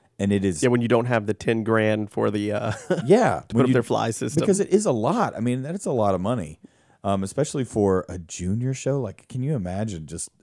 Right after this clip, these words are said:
Speaker 1: I, I, there's no way that I could approach the board at the theater and be like, "All right, I'm going to spend more money on a trick than the entire production will be able to make."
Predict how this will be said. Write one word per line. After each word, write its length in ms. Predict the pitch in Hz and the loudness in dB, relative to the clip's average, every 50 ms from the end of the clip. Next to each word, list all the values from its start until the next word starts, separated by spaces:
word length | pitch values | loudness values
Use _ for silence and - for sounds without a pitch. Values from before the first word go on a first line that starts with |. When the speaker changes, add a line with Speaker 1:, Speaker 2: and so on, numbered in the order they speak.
| _ _ - | _ _ -14
Speaker 1:
I, 140 | - 101 - - _ _ - | -14 -12 -14 -14 _ _ -20
I, 120 | - - - _ _ | -18 -18 -18 _ _
there's 360 | 120 117 107 135 143 131 123 | -12 -2 0 0 0 0 -2
no 260 | 131 127 131 131 127 | -2 0 4 4 4
way 220 | 127 120 131 131 120 | 4 4 4 4 4
that 160 | 95 92 92 | 2 2 0
I 80 | 92 | 0
could 120 | 90 - 92 | 0 0 -2
approach 600 | 90 78 - - 107 104 107 104 - - - - _ _ _ _ _ _ _ _ _ _ _ _ - | -2 -4 -2 2 4 4 4 4 0 -4 -12 -18 _ _ _ _ _ _ _ _ _ _ _ _ -14
the 180 | - 98 107 | -4 -4 -2
board 720 | 95 80 95 95 98 101 104 101 95 90 90 82 104 107 - _ _ | -2 0 2 2 4 6 6 6 4 4 2 -2 -6 -12 -16 _ _
at 220 | 98 98 90 - | -2 -2 -2 -4
the 80 | - 101 | -8 -12
theater 400 | - - 107 101 104 90 87 85 | -6 -2 0 2 2 2 2 0
and 100 | 82 80 | 0 -2
be 80 | 85 | -2
like, 200 | 82 82 78 - - | -2 -2 -4 -6 -6
"All 80 | - 101 | -2 0
right, 260 | 101 92 85 82 - _ _ - | 0 0 0 -2 -6 _ _ -4
I'm 320 | 95 101 107 117 131 135 | -2 0 2 2 0 0
going 300 | 120 123 120 123 120 117 110 | 0 0 2 2 2 2 2
to 60 | 117 | -2
spend 540 | 117 - - - 82 80 - - 65 73 - - _ | -4 -4 -4 -4 -4 -4 -6 -8 -12 -16 -18 -12 _
more 360 | 101 95 90 90 92 98 101 | -4 -2 0 2 4 4 4
money 400 | 98 98 95 90 87 80 80 76 - - | 4 4 2 2 0 -2 -4 -6 -8 -6
on 400 | 87 90 87 87 85 82 80 - _ _ _ _ _ _ _ _ _ _ _ _ | -4 -4 -4 -4 -4 -6 -8 -12 _ _ _ _ _ _ _ _ _ _ _ _
a 220 | - 92 90 87 82 | -4 -2 -2 -2 -2
trick 640 | - - - - 110 113 101 82 - - - - - _ _ _ _ _ _ _ _ _ _ _ _ | -6 -10 -8 -2 0 0 0 0 -2 -8 -16 -20 -20 _ _ _ _ _ _ _ _ _ _ _ _
than 380 | - 95 92 101 98 95 95 92 | -14 -6 -2 0 0 0 0 0
the 160 | 90 90 90 | -2 -2 -2
entire 1040 | 87 85 85 80 - - - - 104 107 104 104 104 101 101 101 98 95 98 104 - _ _ _ | -2 -4 -6 -8 -12 -18 -18 -12 -6 -2 0 2 4 4 4 4 4 2 0 -2 -6 _ _ _
production 500 | - - 104 101 95 95 - - 90 87 | -2 2 2 4 2 2 0 -4 -4 -2
will 100 | 85 85 | -2 -2
be 160 | 80 90 87 | 0 0 0
able 200 | 87 85 80 85 80 | 0 0 -2 -2 -4
to 100 | - 87 | -4 -6
make." 340 | 80 78 69 - - - | -6 -6 -6 -8 -12 -20